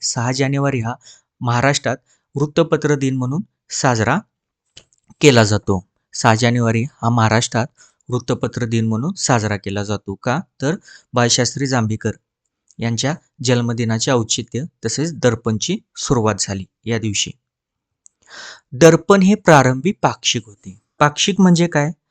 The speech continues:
वृत्तपत्र प्रत्येक पंधरा दिवसाला जे छापले जात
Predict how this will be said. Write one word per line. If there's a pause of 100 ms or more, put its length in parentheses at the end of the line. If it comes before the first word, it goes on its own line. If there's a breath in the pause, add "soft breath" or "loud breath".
(260)
वृत्तपत्र
प्रत्येक
पंधरा
दिवसाला (400)
जे
छापले
जात